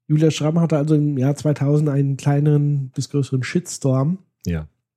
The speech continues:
Speaker 1: über sich ergehen müssen, innerparteilich wie auch außerparteilich.
Speaker 2: Mhm.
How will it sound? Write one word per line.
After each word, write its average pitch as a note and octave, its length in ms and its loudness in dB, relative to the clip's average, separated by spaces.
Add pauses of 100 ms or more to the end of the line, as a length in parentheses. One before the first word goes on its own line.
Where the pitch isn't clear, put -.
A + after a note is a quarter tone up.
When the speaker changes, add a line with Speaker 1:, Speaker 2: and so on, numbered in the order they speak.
(400)
Speaker 1:
über B2+ 200 2
sich B2+ 180 0
ergehen C3 340 2
müssen, D3 300 0
innerparteilich C3+ 880 -2
wie A#2 120 -6
auch A#2 240 -6
außerparteilich. C#3+ 920 -4
Speaker 2:
Mhm. F#2 140 -8